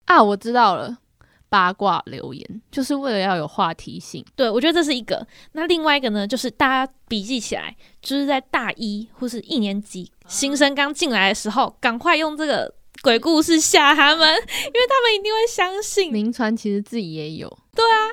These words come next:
Speaker 2: 但是今天没有跟大家分享到，只是我就是那个会去讲这些鬼故事的学长姐。
Speaker 1: 哦，
Speaker 2: 我觉得，对，我觉得这个真的很好，就是吓吓那些大一的，大一的新生。而且我觉得这个不只可以就活络气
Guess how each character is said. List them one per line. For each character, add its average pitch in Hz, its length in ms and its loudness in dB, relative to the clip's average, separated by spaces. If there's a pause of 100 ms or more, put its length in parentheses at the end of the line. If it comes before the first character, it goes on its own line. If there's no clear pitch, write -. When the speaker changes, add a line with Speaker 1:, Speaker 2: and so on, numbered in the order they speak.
(100)
Speaker 2:
但 415 160 -2
是 415 100 2
今 370 140 -4
天 359 100 -2
没 320 120 -6
有 220 40 -4
跟 240 160 -4
大 247 80 -4
家 240 140 0
分 226 180 -4
享 214 160 -6
到， 202 160 0
只 233 220 -4
是 349 140 2
我 233 160 0
就 269 100 -2
是 269 180 2
那 277 140 -2
个 226 160 0
会 247 180 0
去 247 200 -2
讲 185 260 -4
这 202 80 -6
些 196 220 0
鬼 190 240 -4
故 202 180 -2
事 196 140 -2
的 - 40 -2
学 - 160 -8
长 165 160 -12 (120)
姐。 - 160 -8
Speaker 1:
哦， - 420 -8
Speaker 2:
我 427 100 4
觉 403 160 2
得， 480 60 4 (160)
对， 453 220 6
我 339 120 0
觉 339 140 -4
得 381 260 0
这 453 120 0
个 359 120 4
真 349 140 -2
的 320 140 2
很 247 260 -2
好， 233 180 0
就 247 120 -4
是 285 80 0
吓 285 280 0
吓 254 220 0
那 240 80 0
些 247 100 0
大 233 240 0
一 226 120 -4
的， 202 180 0 (220)
大 220 200 0
一 226 200 -4
的 214 120 2
新 208 360 -4
生。 196 260 -2
而 - 100 -4
且 349 120 0
我 220 100 0
觉 220 80 -2
得 220 100 0 (280)
这 381 160 -2
个 233 260 -2
不 339 140 -2
只 - 200 -12
可 226 160 -4
以 202 80 0
就 240 140 0
活 190 260 -2
络 220 200 0
气 - 280 -8